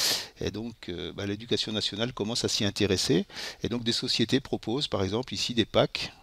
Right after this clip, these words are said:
pour les collèges, hein, qui font du, de la domotique ou pour les lycées. Euh, ici, un pack J dom, par exemple, avec un Raspberry Pi, euh, une carte Z-Wave,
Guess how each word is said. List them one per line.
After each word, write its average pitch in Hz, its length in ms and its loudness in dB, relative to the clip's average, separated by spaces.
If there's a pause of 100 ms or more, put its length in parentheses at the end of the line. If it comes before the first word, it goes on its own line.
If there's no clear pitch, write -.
(120)
pour - 140 -10
les 95 80 -4
collèges, 110 420 -2
hein, 107 80 -2
qui 107 140 -10
font 101 200 -10
du, 87 540 -12
de 87 60 -8
la 92 60 -4
domotique 98 600 -6
ou 98 60 -10
pour 95 160 -10
les 92 80 -4
lycées. 95 400 -2 (640)
Euh, 90 80 0
ici, 113 300 4
un 104 60 6
pack 101 220 -2
J 110 160 0
dom, 110 240 -4
par 110 160 0
exemple, 101 500 -4 (420)
avec 98 220 -6
un 92 80 2
Raspberry 95 440 -2
Pi, 131 420 -6
euh, 98 240 -4
une 95 140 -8
carte 90 220 -2
Z-Wave, 98 600 -2